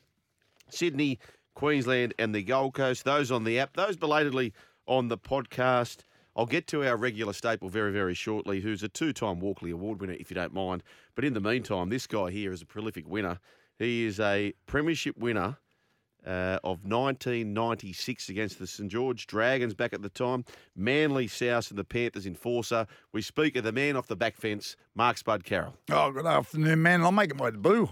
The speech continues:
Speaker 2: on
Speaker 1: Yeah.
Speaker 2: Saturday, so I'm all excited. I've been writing a lot of stuff down, Joel, which
Speaker 1: Have
Speaker 2: I'll
Speaker 1: ya?
Speaker 2: be passing your way very soon. But,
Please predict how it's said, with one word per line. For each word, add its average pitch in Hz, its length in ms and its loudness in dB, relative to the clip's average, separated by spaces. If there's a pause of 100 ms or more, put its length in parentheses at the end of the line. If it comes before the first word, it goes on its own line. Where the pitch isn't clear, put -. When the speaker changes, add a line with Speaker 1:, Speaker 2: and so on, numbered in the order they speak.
(120)
Speaker 2:
on 139 120 -2
Speaker 1:
Yeah. - 80 2
Speaker 2:
Saturday, 170 420 6
so 156 120 0
I'm 147 120 0
all 165 180 4
excited. 160 520 4
I've 147 120 4
been 143 200 0
writing 151 380 6
a 117 80 -4
lot 147 220 2
of 139 80 2
stuff 127 320 0
down, 113 240 -2
Joel, 135 220 0
which 127 100 0
Speaker 1:
Have 101 80 2
Speaker 2:
I'll 113 60 4
Speaker 1:
ya? 120 80 4
Speaker 2:
be 120 80 -2
passing 131 560 0
your 117 80 0
way 113 240 -4
very 117 240 -6
soon. 139 280 0
But, 123 120 0